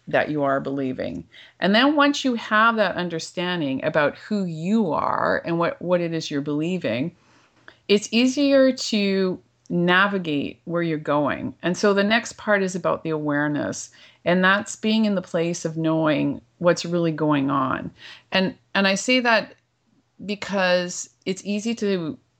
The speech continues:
kind of slip into past conditioning. So if you're, if you're coming into the relationship with awareness, then I'd like to say it's like, it's like the tattletale. It kind of tells me what I'm up to.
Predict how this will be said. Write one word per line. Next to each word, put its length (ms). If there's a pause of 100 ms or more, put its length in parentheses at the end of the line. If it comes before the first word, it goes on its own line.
(160)
kind 180
of 60
slip 280
into 240
past 400
conditioning. 800 (600)
So 200
if 240
you're, 300
if 120
you're 100
coming 380
into 260
the 100
relationship 720
with 180
awareness, 840 (1120)
then 600 (120)
I'd 100
like 180
to 80
say 180
it's 180
like, 160 (140)
it's 180
like 160
the 80
tattletale. 680
It 100
kind 160
of 60
tells 380
me 360 (640)
what 280
I'm 220
up 180
to. 360